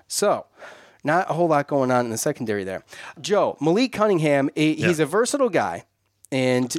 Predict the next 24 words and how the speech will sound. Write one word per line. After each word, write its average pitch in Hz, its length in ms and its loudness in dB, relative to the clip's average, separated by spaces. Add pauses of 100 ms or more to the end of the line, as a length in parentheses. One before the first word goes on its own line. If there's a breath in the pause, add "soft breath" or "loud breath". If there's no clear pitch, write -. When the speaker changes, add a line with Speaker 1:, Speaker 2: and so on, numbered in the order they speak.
Speaker 1:
you 143 160 -2
know, 139 100 4
you've 135 260 0
gotta 143 220 2
watch 135 280 0
out 127 180 0
for - 100 -10
that. 117 300 -2
But 120 240 0 (320 loud breath)
obviously, 151 760 0 (300 loud breath)
this 170 260 0
benefits 165 520 0
Syracuse 147 1000 0 (320)
to, 135 680 0 (300)
I - 20 0
mean, 170 300 2
well, 185 160 2
basically, 202 380 2
how 202 200 0
versatile 156 400 0
is 123 100 -2
he 147 80 0
gonna 135 180 2
be 113 400 0